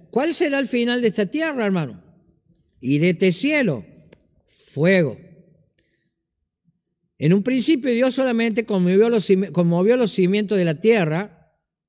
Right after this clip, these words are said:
en el diluvio, ¿sí? Y ahora no solamente va a conmover los cimientos de la tierra, sino va a conmover lo-, los cimientos del cielo.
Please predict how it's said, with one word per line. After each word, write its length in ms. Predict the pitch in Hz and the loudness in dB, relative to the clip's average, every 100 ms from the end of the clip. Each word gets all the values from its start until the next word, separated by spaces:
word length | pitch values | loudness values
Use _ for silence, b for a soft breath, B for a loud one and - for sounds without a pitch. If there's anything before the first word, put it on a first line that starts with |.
| _ _ _ _ _ _ _ _ - | _ _ _ _ _ _ _ _ -6
en 100 | 139 | -2
el 140 | 131 | 0
diluvio, 760 | 143 170 226 220 180 185 247 - - _ _ _ _ _ _ _ | 2 6 6 6 4 2 -4 -12 -20 _ _ _ _ _ _ _
¿sí? 420 | - 170 175 226 175 | -4 0 0 -2 2
Y 140 | 185 | 4
ahora 360 | 233 269 220 226 | 4 2 0 0
no 100 | 226 | 0
solamente 440 | 262 262 233 220 | -2 -2 -2 0
va 80 | 220 | -2
a 60 | 214 | -2
conmover 500 | 214 202 190 208 202 | -2 0 0 2 2
los 160 | 180 | 0
cimientos 320 | 180 185 190 | 0 -2 0
de 100 | 202 | -2
la 60 | 208 | 0
tierra, 260 | 196 190 190 | 2 2 0
sino 260 | 151 165 | -2 -2
va 80 | 190 | -2
a 60 | 175 | -2
conmover 500 | 180 180 208 175 170 | -2 0 0 0 0
lo-, 220 | 190 190 | -2 -2
los 220 | 196 220 | -2 -2
cimientos 440 | 220 151 135 143 | 0 -2 -2 -2
del 140 | 139 147 | -2 -2
cielo. 400 | - 302 269 | -2 -2 -2